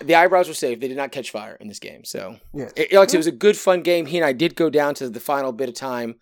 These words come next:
Speaker 1: We didn't get dice down, but we were wrapping up and writing down the paper as they were asking, you know,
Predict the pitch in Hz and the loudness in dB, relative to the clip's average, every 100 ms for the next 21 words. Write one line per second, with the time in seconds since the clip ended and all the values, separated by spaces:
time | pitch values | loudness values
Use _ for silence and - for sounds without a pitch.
0 | _ _ _ 185 196 160 123 139 127 147 | _ _ _ -2 0 0 0 -2 -2 -2
1 | 131 123 117 117 135 127 117 120 123 123 | -2 -4 -6 -6 -4 -4 -4 -6 -6 -6
2 | 120 107 107 117 110 113 107 113 110 110 | -6 -6 -6 -6 -4 -6 -8 -8 -8 -8
3 | 101 110 110 110 - 110 101 101 | -8 -6 -6 -8 -10 -12 -12 -14